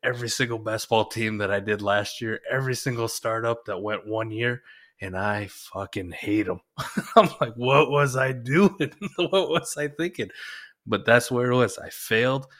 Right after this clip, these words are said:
and I failed, and I failed. And now I look at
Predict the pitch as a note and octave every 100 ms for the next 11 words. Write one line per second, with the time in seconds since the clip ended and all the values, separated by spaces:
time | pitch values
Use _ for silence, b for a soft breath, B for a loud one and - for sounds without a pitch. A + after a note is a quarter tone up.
0 | b b b G#2 F2 - - A2 A#2 A#2+
1 | A#2+ - b b _ F2+ E2+ E2 - A2+
2 | A#2 A2+ - b b - F#2 G2 A2 A#2+
3 | A2+ A2+ A2+ G#2